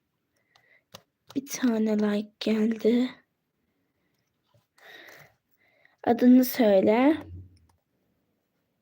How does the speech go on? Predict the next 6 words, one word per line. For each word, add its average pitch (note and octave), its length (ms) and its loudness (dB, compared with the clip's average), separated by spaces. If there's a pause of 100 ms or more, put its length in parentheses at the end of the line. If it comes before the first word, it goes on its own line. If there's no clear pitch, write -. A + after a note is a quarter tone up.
(3250)
Kardeşim A#3 640 0
adını B3+ 360 4
söyle. A3+ 340 4
Yazıyorum A3+ 640 4
abone G3+ 400 0
olana. G3 260 -8